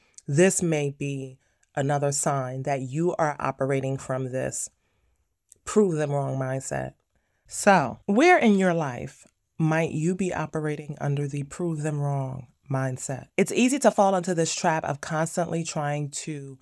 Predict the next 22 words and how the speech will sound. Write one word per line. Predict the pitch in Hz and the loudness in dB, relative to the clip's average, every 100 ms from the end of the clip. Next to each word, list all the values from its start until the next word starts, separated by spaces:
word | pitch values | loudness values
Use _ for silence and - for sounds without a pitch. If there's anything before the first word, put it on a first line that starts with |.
| _ _ - | _ _ -6
defy | 127 143 - 165 151 147 147 139 | -2 -2 0 0 0 -2 -4 -2
the | 135 135 | -2 -2
doubts | 123 127 135 139 - | 0 0 0 -4 -4
or | - 147 | -2 0
defy | 139 147 143 175 175 170 | 0 -2 2 2 4 2
the | 139 131 | 2 0
odds, | - 147 123 104 107 - - _ _ _ _ _ - | -2 -10 -12 -12 -12 -10 -12 _ _ _ _ _ 2
but | 160 | 4
it's | 165 - | 4 4
important | 156 143 254 254 196 170 | 2 2 4 6 6 2
to | - 160 | -2 -2
recognize | 143 160 170 160 156 143 139 139 135 | 2 0 2 0 -2 -6 -8 -8 -6
how | 165 147 | -2 0
this | 156 - | 0 -2
approach | 139 - 160 - | -4 -2 -2 -2
can | 151 | -6
also | - 143 147 | -2 -4 -2
limit | 139 135 156 170 175 160 151 | -2 0 2 2 2 -2 -2
us | 139 123 - - - _ _ _ _ | -2 -4 -8 -10 -14 _ _ _ _
from | - 160 | 2 4
the | 143 | 2
feedback, | - 196 190 185 165 156 143 139 - | 0 0 2 0 2 2 2 -4 -8